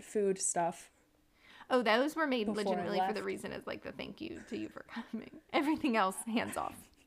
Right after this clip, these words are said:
Speaker 1: <laughs> Everything else, don't touch.
Speaker 2: Don't touch.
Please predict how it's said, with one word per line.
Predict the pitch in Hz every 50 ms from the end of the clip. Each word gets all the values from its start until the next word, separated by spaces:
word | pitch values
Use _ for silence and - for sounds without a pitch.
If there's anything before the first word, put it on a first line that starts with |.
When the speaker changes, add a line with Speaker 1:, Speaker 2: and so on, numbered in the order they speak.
| _ _ _ _ _ _
Speaker 1:
<laughs> | 302 349 - - - - - - - - - - -
Everything | 349 311 302 - 320 277
else, | 240 226 214
don't | 208 185 - - 147 135 143 - - - -
touch. | - - -
Speaker 2:
Don't | - - - -
touch. | - - -